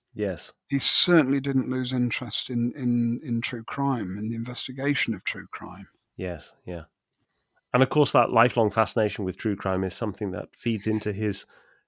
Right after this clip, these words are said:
Speaker 1: uh, into the, into his greatest literary creation, into the, the Sherlock Holmes stories.
Speaker 2: Yes, you can see,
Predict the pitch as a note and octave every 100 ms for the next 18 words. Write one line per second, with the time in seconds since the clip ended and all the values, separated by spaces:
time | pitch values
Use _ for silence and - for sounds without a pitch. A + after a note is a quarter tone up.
0 | - G#2+ G2 - A2 G2+ G#2+ G2 G2 F#2+
1 | - - D#2+ G2+ - G2 G2 G#2 G#2+ -
2 | A2+ - G#2 - G2 - G#2+ G#2 A2 B2
3 | A2 - G2+ G2+ - _ _ - A2+ A#2+
4 | A2+ - B2 D#3+ - - - - - _
5 | _ _ _ _ _ _ _ - - G3
6 | G#3 - C4+ F#3+ G3+ F3 - A#3 G#3+ F#3+
7 | F3 C4+